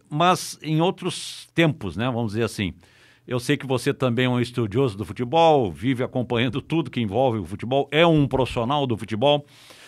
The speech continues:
mas, eh, o que que dá pra estabelecer em termos desse tema evolução em relação àquilo que tu vi-, viveu já, eh, treinando, trabalhando em outros clubes na Série A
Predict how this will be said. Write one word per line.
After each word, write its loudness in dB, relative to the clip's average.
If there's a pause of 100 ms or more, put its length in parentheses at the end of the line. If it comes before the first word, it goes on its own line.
(180)
mas, 0
eh, -2
o -2
que -8
que -6
dá 4
pra 0
estabelecer 0
em -2
termos -4
desse -2
tema -2
evolução 0
em 0
relação 0
àquilo -2
que -18
tu 0
vi-, -2
viveu 0
já, 0 (580)
eh, -10 (300)
treinando, -2
trabalhando -4
em -2
outros -8
clubes -6
na -2
Série -2
A 2